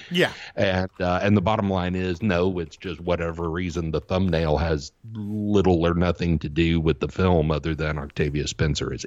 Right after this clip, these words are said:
Speaker 2: in it. Uh, and so Small Town Crime is, is playing on Netflix. And if you see that little thumbnail, click on it and you will eventually see John Hawkes' name in there.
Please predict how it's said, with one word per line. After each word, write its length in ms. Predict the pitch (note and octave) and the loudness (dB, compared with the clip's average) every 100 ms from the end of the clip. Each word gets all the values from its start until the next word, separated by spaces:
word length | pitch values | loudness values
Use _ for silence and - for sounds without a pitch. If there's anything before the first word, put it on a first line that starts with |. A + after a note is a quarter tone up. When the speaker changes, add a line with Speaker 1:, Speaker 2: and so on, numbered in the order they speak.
| - | 0
Speaker 2:
in 180 | G2+ | 2
it. 220 | D2+ A#1+ - _ - - - - - | 2 0 -10 _ -20 -20 -18 -18 -6
Uh, 320 | - F2 E2 D#2 | 0 2 2 2
and 240 | F2+ F2 | 0 0
so 180 | E2+ E2+ | 0 -2
Small 280 | D#2 G2 F2+ | 0 0 2
Town 260 | F#2+ F2 | 2 0
Crime 420 | E2+ F2 E2+ E2 E2 | 0 -2 -2 -2 0
is, 440 | F2 F2 D#2+ - | 2 2 0 -6
is 220 | G2+ F2+ | 0 0
playing 380 | D#2 E2+ E2 E2 | 0 0 2 2
on 180 | D#2+ D#2+ | 2 2
Netflix. 580 | D#2 - D#2+ D#2 C#2+ - | -2 -4 0 0 0 -2
And 100 | D2 | 0
if 140 | C#2+ | 2
you 80 | D#2+ | 2
see 140 | C#2+ | 2
that 200 | D#2 D2 | 2 2
little 220 | - D#2+ D2+ | 2 2 2
thumbnail, 640 | - D2+ D2+ D2 D2 D2 | 2 2 2 2 2 2
click 380 | - F#2 D#2+ D2+ | 0 -2 0 0
on 200 | D2+ D2+ | 0 0
it 160 | D2 D2+ | -2 -2
and 120 | D2+ | 0
you 80 | D2 | 0
will 140 | D2+ | -2
eventually 400 | C#2+ D2+ - - | -2 -4 -2 -4
see 200 | - C#2 | -2 -4
John 300 | C2+ C#2+ C#2 | 0 2 2
Hawkes' 540 | D#2 D2 C#2+ - C#2 | 0 -2 -6 -8 -4
name 340 | D#2+ D#2 D#2+ D#2 | 0 4 4 4
in 140 | C#2 | 2
there. 320 | C2+ C2 C2+ | -2 -6 -8